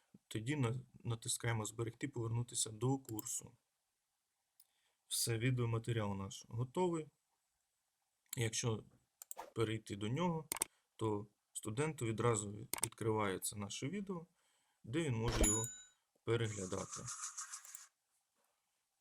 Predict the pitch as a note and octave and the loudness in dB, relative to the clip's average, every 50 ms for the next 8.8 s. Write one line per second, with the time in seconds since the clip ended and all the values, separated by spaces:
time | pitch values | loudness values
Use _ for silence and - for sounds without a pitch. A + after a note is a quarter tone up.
0 | - - - - C#3 C3 - - A2 A#2+ - A#2+ C3 B2+ - B2+ - - _ _ | -20 -20 -16 -12 -12 -8 -6 -4 -4 -4 -2 -4 -4 -4 -4 -8 -8 -10 _ _
1 | _ _ _ _ _ - G#2+ G#2+ G#2+ A2 A2+ - B2 A#2+ A#2 - - - - - | _ _ _ _ _ -6 -4 -2 0 0 0 2 0 0 0 0 -2 -4 -6 -8
2 | - - - _ _ _ _ _ _ _ _ _ _ _ _ _ _ _ _ _ | -12 -14 -16 _ _ _ _ _ _ _ _ _ _ _ _ _ _ _ _ _
3 | _ _ _ _ _ _ _ - A#2 G#2 F#2+ - _ - C#3+ B2 A#2 A#2 - - | _ _ _ _ _ _ _ -4 -2 0 0 -2 _ -6 -8 -6 -6 -6 -4 -4
4 | A#2 A2 G#2+ A2 G#2 G#2 G#2 G#2+ A2+ B2 C3 D3+ F3 F#3+ F#3+ - - _ _ _ | -4 -2 -2 -4 -6 -6 -6 -4 -4 -4 -4 -4 -4 -4 -6 -8 -12 _ _ _
5 | _ _ _ _ _ _ _ _ _ _ - _ _ _ _ _ _ _ _ _ | _ _ _ _ _ _ _ _ _ _ -20 _ _ _ _ _ _ _ _ _
6 | _ _ _ _ _ _ _ _ - - - _ _ _ _ _ _ _ _ _ | _ _ _ _ _ _ _ _ -20 -20 -20 _ _ _ _ _ _ _ _ _
7 | _ _ - B2 A#2 A2 C3 C3 A#2+ A2 G#2+ A2 A2 A2 G#2+ G#2+ A2 G#2+ - - | _ _ 2 2 4 6 6 4 4 4 2 0 -2 -2 -2 -2 -4 -4 -4 -2
8 | G#2 G#2 G#2+ A#2+ - - F3 F3 D#3+ D#3 D3 C3+ B2 A#2+ A#2 | -2 -2 0 -2 0 0 0 0 0 0 0 0 0 0 -2